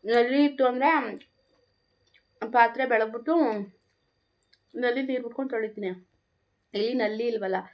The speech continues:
ಸಂಪಿಂದ ಚೌರ್ಗೆಯಲ್ಲಿ ನೀರು ಮಕ್ಕೋತೀವಲ್ವ, ಚೌರ್ಗೆಯನ್ನು ಬಗ್ಸ್ಕೊಂಡು ಬಗ್ಸ್ಕೊಂಡು ತೊಳಿಬೇಕು, ನನಗೆ ಆಗೋದಿಲ್ಲ. ಅದಕ್ಕೆ ನಂದೇನಿದ್ರು ಕಸ ಗುಡಿಸೋದು, ಪಾತ್ರೆ ಜೋಡಿಸೋದು, ಈ ಥರದ ಕೆಲಸ.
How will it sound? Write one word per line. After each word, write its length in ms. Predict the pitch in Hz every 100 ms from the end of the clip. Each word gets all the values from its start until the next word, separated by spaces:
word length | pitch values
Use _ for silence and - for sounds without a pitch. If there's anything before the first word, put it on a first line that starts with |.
| _ _ _
ಸಂಪಿಂದ 420 | 240 247 247 247 247
ಚೌರ್ಗೆಯಲ್ಲಿ 520 | 247 220 214 226 226
ನೀರು 280 | 226 220 208
ಮಕ್ಕೋತೀವಲ್ವ, 580 | 208 202 202 196 190 208 220 220
ಚೌರ್ಗೆಯನ್ನು 480 | 214 214 220 214
ಬಗ್ಸ್ಕೊಂಡು 360 | 208 - 220 208
ಬಗ್ಸ್ಕೊಂಡು 340 | 202 - 254
ತೊಳಿಬೇಕು, 440 | 233 196 185 185 208
ನನಗೆ 220 | 196 226
ಆಗೋದಿಲ್ಲ. 480 | 226 196 190 185 185 - _ _ _ _ _ _ _ _
ಅದಕ್ಕೆ 340 | 233 233 226 285
ನಂದೇನಿದ್ರು 720 | 247 226 214 208 294 359 - _ _ - _ _ _ _ _ _ -
ಕಸ 220 | 240 233
ಗುಡಿಸೋದು, 400 | 220 220 202 220 - _ _ _ _ -
ಪಾತ್ರೆ 300 | 214 208 202
ಜೋಡಿಸೋದು, 500 | 190 185 190 214 - - _ _ _ _ _ _ -
ಈ 140 | 220 220
ಥರದ 260 | 208 196 -
ಕೆಲಸ. 240 | 190